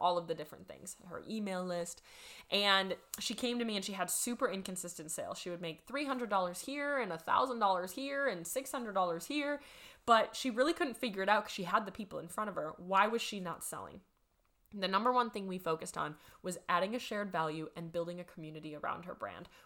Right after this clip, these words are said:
We got these people so engaged and ready to buy that with just a little bit of strategy around her brand inside of P T P, she was making three thousand dollar launches borderline every week.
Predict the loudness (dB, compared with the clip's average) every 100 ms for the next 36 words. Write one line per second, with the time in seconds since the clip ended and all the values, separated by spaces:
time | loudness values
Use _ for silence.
0 | -8 0 2 2 0 -6 -4 0 -2 -2
1 | _ -2 2 4 2 0 0 0 0 -2
2 | -6 -4 0 0 -2 -6 -2 4 8 8
3 | 6 0 -4 0 0 0 -10 -18 -6 2
4 | 4 4 2 -4 0 0 0 0 2 2
5 | 2 0 2 2 2 -2 0 2 2 0
6 | -2 -6 -4 -6 -10 -10 -8 -6 -6 -6
7 | -8 -10 -10 -10 -8 -8 -10 _ -8 -4
8 | -4 -2 -4 -4 -8 -8 _ _ -20 -20
9 | -10 -4 -2 4 2 2 0 2 0 0
10 | -2 -2 -2 -2 -6 -8 -4 -2 -2 -4
11 | -4 -6 -6 -8 -10 -12 -14